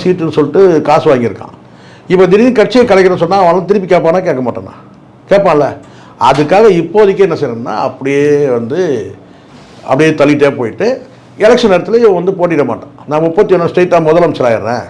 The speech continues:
அப்படி சொல்லிட்டு, இப்போ இந்த எலெக்ஷன் வரைக்கும் எவன்லாம் இந்த மாவட்ட செயலர் அவனுக்கு, அவனுக்கு சீட்டை கொடுத்து, அவனை எலெக்ஷனை நிக்க வச்சு, அவனை தண்டக்குடி ஆக்கி,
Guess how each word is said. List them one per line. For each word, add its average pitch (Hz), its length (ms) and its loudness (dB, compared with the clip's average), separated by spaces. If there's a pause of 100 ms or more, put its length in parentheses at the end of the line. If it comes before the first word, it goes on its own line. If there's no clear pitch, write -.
(380)
அப்படி 160 200 0
சொல்லிட்டு, 160 540 0 (220)
இப்போ 214 260 2
இந்த 214 280 2 (320)
எலெக்ஷன் 196 280 0
வரைக்கும் 175 380 -2 (480)
எவன்லாம் 190 420 2
இந்த 160 320 2
மாவட்ட 160 280 2
செயலர் 147 240 0
அவனுக்கு, 139 400 0
அவனுக்கு 135 260 -4
சீட்டை 190 240 -2
கொடுத்து, 135 440 -6 (200)
அவனை 220 260 2
எலெக்ஷனை 190 400 2
நிக்க 147 160 -4
வச்சு, 139 300 -4
அவனை 165 180 -2
தண்டக்குடி 156 480 -2
ஆக்கி, 185 360 -6